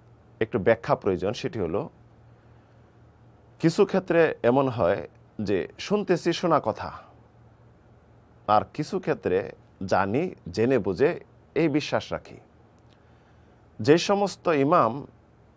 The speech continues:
এই আকীদার বিশ্বাসী যে আল্লাহ সর্বত্র বিরাজমান, তাদেরকে প্রশ্ন করবেন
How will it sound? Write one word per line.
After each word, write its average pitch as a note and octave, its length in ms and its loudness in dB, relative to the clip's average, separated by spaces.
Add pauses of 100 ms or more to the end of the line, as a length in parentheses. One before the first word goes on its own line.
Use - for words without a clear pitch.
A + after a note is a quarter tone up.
(120)
এই E3+ 140 6
আকীদার D#3 480 4
বিশ্বাসী A2+ 540 -2
যে G2+ 120 0
আল্লাহ A2 240 4
সর্বত্র D3 520 -2
বিরাজমান, G#2 520 -2
তাদেরকে D3 380 0
প্রশ্ন E3+ 320 -4
করবেন E2+ 320 -4